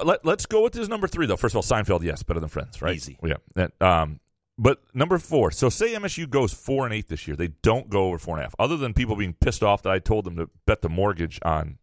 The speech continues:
Speaker 1: four, over four and a half wins. What is the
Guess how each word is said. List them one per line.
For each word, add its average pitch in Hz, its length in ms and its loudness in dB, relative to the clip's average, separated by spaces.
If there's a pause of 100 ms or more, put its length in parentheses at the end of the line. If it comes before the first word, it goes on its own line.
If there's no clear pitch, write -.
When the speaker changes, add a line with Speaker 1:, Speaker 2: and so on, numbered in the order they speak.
(280)
Speaker 1:
four, - 240 -2
over 90 160 2
four - 200 -2
and 90 40 2
a 87 60 4
half 80 140 -2
wins. 82 360 0 (800)
What 135 180 4
is 170 140 -2
the 131 400 -4